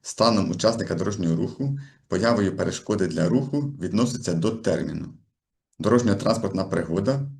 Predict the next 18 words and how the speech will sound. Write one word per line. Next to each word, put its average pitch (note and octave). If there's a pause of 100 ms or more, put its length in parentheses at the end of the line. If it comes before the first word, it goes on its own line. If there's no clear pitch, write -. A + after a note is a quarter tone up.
(160)
вимушена G2
зупинка, C3+ (260)
стоянка. - (1300)
Так, -
цей G#2
термін B2+
називається G2+ (300)
вимушена A#2
зупинка. - (1400)
І F2
відповідаємо. C#3 (320)
Все, -
питання E2
в E2+
нас E2+
закінчилося. A#2+ (520)
Дивимося A2
результат. G2+